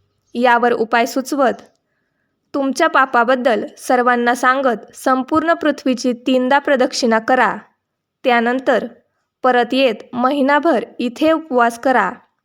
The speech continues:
यानंतर ब्रह्मगिरीची एकशे एक वेळा परिक्रमा करा किंवा माता गंगेला पृथ्वीवर आणत तिच्या पाण्यात स्नान करा आणि एक कोटी पार्थिव शिवलिंगांसह शंकराची पूजा करा.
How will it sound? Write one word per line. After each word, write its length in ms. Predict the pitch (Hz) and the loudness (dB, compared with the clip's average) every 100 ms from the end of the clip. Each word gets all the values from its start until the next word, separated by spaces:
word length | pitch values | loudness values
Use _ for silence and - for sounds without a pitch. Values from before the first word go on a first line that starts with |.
| _ | _
यानंतर 640 | 233 247 226 247 254 254 196 - _ _ _ _ _ _ - | -2 0 2 0 -2 -2 -2 -6 _ _ _ _ _ _ -4
ब्रह्मगिरीची 920 | 254 277 294 302 302 262 233 285 240 - | -2 0 0 2 2 0 0 -2 -2 -2
एकशे 340 | - 226 - 269 | -2 -2 0 -2
एक 300 | - 262 277 | 0 0 2
वेळा 200 | 285 240 | 2 2
परिक्रमा 600 | 240 254 277 330 262 233 | 2 0 0 0 2 0
करा 400 | 220 269 233 185 226 _ _ | 0 2 2 0 -8 _ _
किंवा 420 | - 262 269 214 - - - - - - - | -2 0 2 0 -4 -16 -20 -20 -20 -14 0
माता 360 | 247 247 240 | 2 2 2
गंगेला 580 | 233 240 240 285 285 220 | 2 2 2 2 2 -2
पृथ्वीवर 680 | - - 262 262 277 294 320 | -4 -2 -2 0 2 4 4
आणत 300 | 269 247 220 214 - _ - | 2 2 0 -4 -16 _ -6
तिच्या 260 | 254 302 | -2 0
पाण्यात 360 | 302 302 254 226 226 - | 0 0 0 0 -4 -20
स्नान 380 | - 254 262 277 | -6 0 2 0
करा 340 | 294 262 190 - _ _ | 0 0 0 -4 _ _
आणि 420 | 262 277 277 208 214 - _ _ _ - | -2 0 0 -2 -4 -10 _ _ _ -4
एक 380 | 240 277 277 | 0 0 0
कोटी 240 | 294 285 262 | -2 -2 -2
पार्थिव 480 | 254 247 240 254 240 | 0 0 0 -2 -4
शिवलिंगांसह 960 | 269 254 240 240 233 233 262 277 254 - | 0 0 0 2 2 0 -2 0 0 -2
शंकराची 680 | - 269 254 254 294 311 302 | -4 -2 -2 0 0 0 -2
पूजा 300 | 277 247 233 | 0 0 0
करा. 300 | 240 220 | 0 0